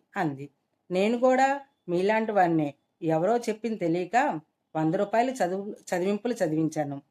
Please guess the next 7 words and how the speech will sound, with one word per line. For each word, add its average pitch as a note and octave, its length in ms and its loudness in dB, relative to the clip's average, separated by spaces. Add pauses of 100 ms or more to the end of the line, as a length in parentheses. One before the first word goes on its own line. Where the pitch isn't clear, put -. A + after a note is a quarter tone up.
(280)
వెంటనే G3+ 440 0
ఓటీపీ A3+ 460 -2
నెంబర్ G#3 300 0
వచ్చింది. D3 540 -4 (540)
"మీరు G3+ 240 0
కూడా B3 160 2
వెళ్ళండి, F3+ 520 0